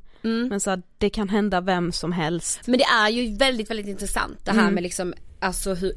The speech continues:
Speaker 1: ojämställt just föräldraskapet är.
Speaker 2: Mm.
Speaker 1: Sen, vet, alltså så här, Marie tyckte ju så här: "Åh, vi måste lagstifta om det här och vi måste sådär."
Speaker 2: Mm.
Speaker 1: Vet inte om jag håller med, för jag tycker liksom ändå att man ska få vara, alltså att man ska få bestämma själv
Speaker 2: Mm.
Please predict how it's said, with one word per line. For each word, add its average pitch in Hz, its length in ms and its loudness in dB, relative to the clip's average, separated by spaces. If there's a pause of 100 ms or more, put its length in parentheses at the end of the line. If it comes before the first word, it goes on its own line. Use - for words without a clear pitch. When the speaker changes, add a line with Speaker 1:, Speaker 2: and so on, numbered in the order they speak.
Speaker 1:
ojämställt 175 720 0
just 185 180 -4
föräldraskapet 175 640 -4 (100)
är. 123 340 0
Speaker 2:
Mm. 196 260 0 (160)
Speaker 1:
Sen, 208 480 2 (160)
vet, 226 360 2
alltså 233 180 0
så 254 100 0
här, 220 100 4
Marie 214 360 2
tyckte 214 280 -8
ju 202 100 2
så - 200 -6
här: 185 220 0
"Åh, 262 180 6
vi 226 120 2
måste 233 200 0
lagstifta 208 520 2
om 196 80 -2
det 196 60 0
här 190 240 2
och 185 80 -4
vi 190 40 -2
måste 190 300 -6
sådär." 170 340 -4
Speaker 2:
Mm. 202 200 0
Speaker 1:
Vet 220 100 2
inte 254 180 2
om 233 80 -2
jag 208 100 2
håller 208 160 2
med, 180 240 2
för 214 60 -2
jag 208 100 -2
tycker 220 260 -4
liksom 202 240 -4 (100)
ändå 226 340 0
att 190 120 -4
man 190 200 -2
ska 202 400 0
få 196 220 -2
vara, 185 1080 0 (520)
alltså 240 180 6
att 220 80 2
man 226 120 0
ska 202 300 2
få 202 120 -8
bestämma 185 720 0
själv 208 600 2
Speaker 2:
Mm. 208 120 4